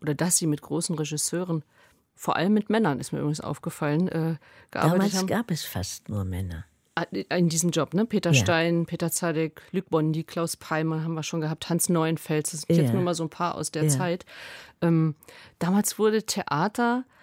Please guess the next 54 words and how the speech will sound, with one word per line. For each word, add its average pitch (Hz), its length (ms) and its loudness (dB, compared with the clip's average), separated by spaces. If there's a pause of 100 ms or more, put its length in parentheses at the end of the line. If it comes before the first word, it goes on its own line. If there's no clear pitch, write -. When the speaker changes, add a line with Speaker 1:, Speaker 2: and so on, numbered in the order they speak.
(320)
Speaker 1:
äh, 190 280 2
auch - 160 -4
breit 185 380 0
diskutiert. - 440 -2
Klaus 175 260 0
Peimann, 208 560 0
haben 180 100 -2
wir 175 100 2
ja 170 100 2
eben 175 180 0
erwähnt, 165 400 -2
hat - 160 -6
heute 190 220 -2
Geburtstag 196 420 -2
und 175 100 2
hat 180 140 -2
in 180 120 -2
einem 180 320 0
der 175 160 2
Interviews, 180 440 0
die 175 120 -2
er 165 100 2
gegeben 170 440 0
hat 185 160 -2 (300)
Speaker 2:
Ich - 80 -2
gratuliere 147 640 4
dir. 107 380 2 (300)
<laughs> - 400 -4 (520)
Speaker 1:
Das - 140 -14
können 170 120 6
Sie 160 60 2
ja 165 80 4
demnächst 156 420 0
auch 156 60 -4
noch 151 140 2
mal 147 120 4
Speaker 2:
Ja, 170 100 6
Speaker 1:
machen. 190 100 8
Speaker 2:
ja, 214 60 8
Speaker 1:
Sie 175 60 4
sind 160 140 0
Speaker 2:
genau. 165 120 2
Speaker 1:
zur 196 80 4
Feier 180 340 -4
eingeladen. 185 500 -6 (400)
Speaker 2:
Ja. 175 80 2
Speaker 1:
Ähm, 180 140 0 (300)
äh, 175 200 0
der 160 160 -4
hat 202 140 -6
in 220 80 -2
einem 185 120 -2
Interview 214 360 -2
gesagt, 190 480 -4